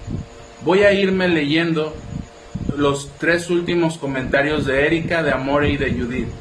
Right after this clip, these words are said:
Dice, "Hay problemas en los que nosotros no tenemos control o que no son nuestros". Totalmente de acuerdo, Erika. Muchísimas gracias por tu aportación. Amore Mío dice, "Hola, buenas noches. Es verdad,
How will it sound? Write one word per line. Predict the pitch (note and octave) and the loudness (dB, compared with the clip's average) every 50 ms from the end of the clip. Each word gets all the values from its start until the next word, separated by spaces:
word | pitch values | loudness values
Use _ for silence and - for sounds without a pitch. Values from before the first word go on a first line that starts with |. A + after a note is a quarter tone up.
| - - - - - - - - - | -12 -8 -6 -6 -6 -8 -12 -6 -2
Dice, | C#3+ E3 F3 E3+ - - B2 G#2 - - - - - - | 0 0 0 0 -2 -6 -6 -6 -6 -6 -8 -8 -6 -2
"Hay | - D3 F3 F#3 | 0 0 0 0
problemas | F#3 F#3+ G#3 G3+ G3 G3 G3 G3 G3 F#3 F3+ - | 2 2 2 4 4 2 2 2 0 -2 -2 -2
en | F3 D#3 | -4 -2
los | D3 C#3 C#3 - | -2 -2 -4 -4
que | D3 | -4
nosotros | C#3 C#3 C3 C3+ - E3 D#3+ E3+ E3+ F3 D#3+ | -2 -2 -2 -2 -4 -6 -4 0 0 2 2
no | D#3+ D#3+ D#3+ | 2 0 0
tenemos | - - D#3 - D3+ D3+ - D#3 D3 - | 0 -2 -2 -2 0 0 0 0 -2 -2
control | - D3 C3+ C3 - C#3 C#3 D3 D#3 D#3+ - - - - - - | -2 -4 -4 -4 0 0 2 2 2 0 -4 -8 -10 -12 -8 -2
o | A2 B2+ C3+ C#3 | 0 0 0 2
que | C#3+ C#3+ C3+ | 0 -2 0
no | C3+ C#3 C#3+ | 0 0 -2
son | C#3+ - D#3 D3+ C#3 | -2 -4 -6 -4 -2
nuestros". | C3 C3 C3 B2+ - - - - - - - - - - - - - | -2 -2 -2 -2 -4 -6 -6 -8 -8 -10 -10 -10 -6 -2 -2 -2 -2
Totalmente | - C#3 C#3+ C#3 C#3 D#3+ D#3+ E3 E3 E3+ E3 E3 D#3+ E3 D#3+ D#3 | -2 -2 -2 0 2 2 2 2 2 2 2 2 2 2 2 2
de | C#3+ C#3 | 2 2
acuerdo, | C3+ C3+ C3+ C#3 C#3 C#3 C#3 C3+ C3 | 2 2 2 2 2 2 2 2 2
Erika. | C3 B2+ B2+ B2 - - A2+ A2+ - - - - - - - | 0 0 -2 -4 -4 -6 -6 -6 -8 -12 -14 -14 -12 -6 -2
Muchísimas | A2+ B2+ B2+ B2+ B2+ D3 D3 C#3+ E3 D#3+ D#3 D3 C#3 | -2 0 0 -2 -2 -4 -4 -4 -2 -2 0 0 2
gracias | C#3 C#3 C#3+ C#3 - D3+ C#3+ - | 2 2 2 0 0 -6 -8 -6
por | - C3+ C3 B2 B2 | -4 -4 -4 -2 0
tu | C3 | -2
aportación. | B2+ A#2+ - A#2+ A#2+ A2 G2+ B2 B2 - - C3+ C3 B2 A2+ - - - - - - - - - | -2 -2 -2 -4 -4 -2 -2 -2 -4 -2 -4 -4 -4 -4 -6 -6 -8 -10 -12 -16 -16 -16 -12 -4
Amore | - B2 C#3 C#3+ D#3 E3+ F3+ F3+ | -4 -2 0 2 2 4 4 4
Mío | F3+ F3+ F3+ F3+ F3+ F3+ F3+ | 4 4 4 4 4 4 2
dice, | E3 E3 E3 E3 D#3+ - - C#3+ A2+ G#2 - - - - - - - - | 2 2 2 2 2 0 -6 -10 -10 -10 -12 -16 -16 -10 -6 -6 -4 0
"Hola, | - D#3 F3+ F#3 E3+ D#3+ | 4 4 6 6 6 4
buenas | D#3 D#3+ E3 E3+ E3+ E3 E3 | 4 2 2 2 2 2 2
noches. | E3 D#3+ D#3 D3+ D3+ - - - - - - - | 2 2 2 0 -2 -8 -8 -6 -2 -2 -2 0
Es | D#3+ E3 E3 | 0 0 2
verdad, | E3+ F3+ E3+ D#3+ D#3+ C#3+ - - | 2 0 2 2 2 2 0 0